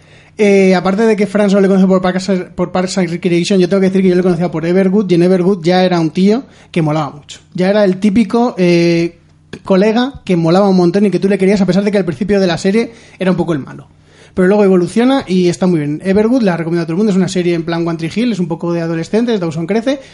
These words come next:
no os preocupéis, es posiblemente la más resabida de todas. Es la, es la típica, si habéis visto a las chicas Gilmore que hablan mucho en esta serie, es en plan de, vamos a decir frases muy largas, en la que los chicos de quince años hablen como si fueran académicos de la lengua.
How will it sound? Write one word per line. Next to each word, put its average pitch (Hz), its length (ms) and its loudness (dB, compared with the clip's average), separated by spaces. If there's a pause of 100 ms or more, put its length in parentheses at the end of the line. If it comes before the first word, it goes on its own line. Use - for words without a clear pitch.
(100)
no 202 120 0
os 190 40 -6
preocupéis, 190 560 0
es 208 220 -2 (760)
posiblemente 240 720 2
la 196 160 2
más 226 180 0
resabida 208 440 2
de 180 100 0
todas. 147 300 -6
Es 202 180 -2
la, 185 360 -2
es 214 120 0
la 202 220 0
típica, 233 640 -2
si 185 100 -4
habéis 226 160 4
visto 220 180 2
a - 40 4
las 190 40 0
chicas 226 280 0
Gilmore 185 400 2
que 220 60 -2
hablan 214 220 2
mucho 269 360 2
en 208 80 2
esta 220 380 -2
serie, 247 340 0
es 190 80 -2
en 208 100 2
plan 190 180 2
de, 185 60 2
vamos 214 160 2
a 226 40 4
decir 202 200 0
frases 185 300 -4
muy 208 160 2
largas, 262 360 -2 (400)
en 196 80 2
la 190 80 2
que 180 80 0
los 180 140 2
chicos 185 240 0
de 180 80 2
quince 214 300 2
años 240 240 2
hablen 220 240 2
como 190 180 2
si 180 80 2
fueran 220 220 -2
académicos 185 440 0
de 170 40 -4
la 147 80 -4
lengua. 139 300 -8